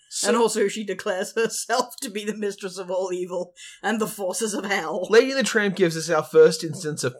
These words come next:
Speaker 1: pissing, and now this gives us our first characters that bleed until, like, the Black Cauldron.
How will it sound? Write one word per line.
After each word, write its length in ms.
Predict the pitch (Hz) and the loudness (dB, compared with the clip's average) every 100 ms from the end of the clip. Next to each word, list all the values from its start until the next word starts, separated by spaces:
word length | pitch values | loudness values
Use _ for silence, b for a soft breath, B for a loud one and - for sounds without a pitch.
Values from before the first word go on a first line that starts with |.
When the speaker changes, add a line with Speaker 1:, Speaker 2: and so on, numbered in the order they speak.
| - | -6
Speaker 1:
pissing, 460 | 113 - 110 143 - b b b | -4 -4 -6 -10 -12 b b b
and 160 | 180 | 2
now 160 | 180 190 | 6 6
this 180 | 202 - | 4 4
gives 220 | 190 175 | 2 2
us 140 | 180 | 4
our 120 | 180 | 4
first 320 | 175 170 165 - | 6 8 8 8
characters 380 | 156 143 147 | 4 4 0
that 220 | 135 143 135 | -2 -4 -4
bleed 320 | 214 220 170 | -2 2 2
until, 280 | 165 185 170 | 2 0 2
like, 160 | 165 | 2
the 60 | 175 | 2
Black 280 | 180 190 - | 4 2 4
Cauldron. 560 | 262 294 359 170 110 | 4 4 4 4 2